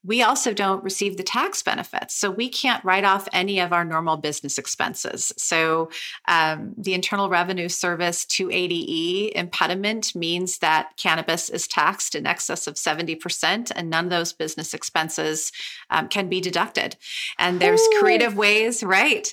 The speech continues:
Speaker 1: And there's creative ways that we are trying to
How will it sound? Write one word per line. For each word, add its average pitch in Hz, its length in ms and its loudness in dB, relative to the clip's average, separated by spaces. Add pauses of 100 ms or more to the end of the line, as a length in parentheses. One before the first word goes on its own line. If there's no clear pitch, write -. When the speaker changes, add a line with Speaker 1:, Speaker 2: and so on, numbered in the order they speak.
(100)
Speaker 1:
And 208 120 2
there's 220 280 4
creative 240 600 2
ways 220 420 0
that 190 200 2
we 190 160 0
are 180 140 2
trying 196 680 2 (140)
to 175 560 -2